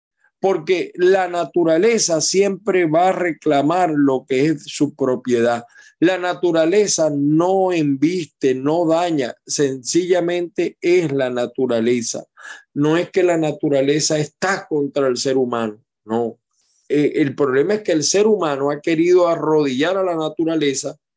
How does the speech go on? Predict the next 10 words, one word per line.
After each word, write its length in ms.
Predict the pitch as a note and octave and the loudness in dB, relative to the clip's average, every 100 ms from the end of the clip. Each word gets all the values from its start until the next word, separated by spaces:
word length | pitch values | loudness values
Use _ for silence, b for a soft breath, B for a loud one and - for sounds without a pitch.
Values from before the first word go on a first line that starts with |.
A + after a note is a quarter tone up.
| _ _ - | _ _ -4
y 160 | D3+ | 0
ella 420 | E3+ F#3 F3+ E3 - _ _ _ _ _ | 2 2 0 -2 -8 _ _ _ _ _
pareciera 720 | E3+ E3 D#3+ - G#3 A#3+ A#3+ | -4 -2 -4 -4 -2 0 -2
que 120 | A3 | -6
se 180 | - F3+ | -6 -2
doblega, 560 | D#3+ C#3 F3 F3+ C3 A2+ | 0 2 2 0 -2 -4
pero 220 | B2+ B2 | -4 -4
finalmente 680 | A#2 A#2 A#2+ C3+ C#3 C#3 C#3+ | -4 -6 -4 -4 -4 -4 -8
se 160 | C#3+ | -6
manifiesta. 640 | A#2 A2+ A2 G#2+ G#2+ G#2 | -6 -6 -10 -12 -10 -10